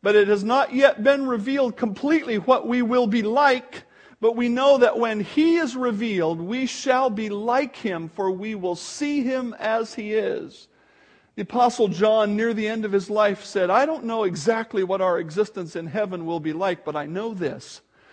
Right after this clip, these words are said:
We're gonna be made like Jesus Christ. Our character will be refined and perfected like his."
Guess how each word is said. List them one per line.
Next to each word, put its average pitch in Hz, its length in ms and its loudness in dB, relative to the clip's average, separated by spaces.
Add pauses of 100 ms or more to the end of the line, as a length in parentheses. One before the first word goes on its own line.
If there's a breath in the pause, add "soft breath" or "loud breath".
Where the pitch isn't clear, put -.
(160 soft breath)
We're 208 160 0
gonna 208 180 -2
be 170 160 -6
made 175 320 -4
like 185 600 -4
Jesus 175 460 -12
Christ. - 720 -16 (300)
Our 180 180 0
character 214 600 -2
will 196 140 0
be 175 160 -8
refined 226 600 -2
and 196 140 -6
perfected 226 600 -2
like 180 220 0
his." 170 680 -2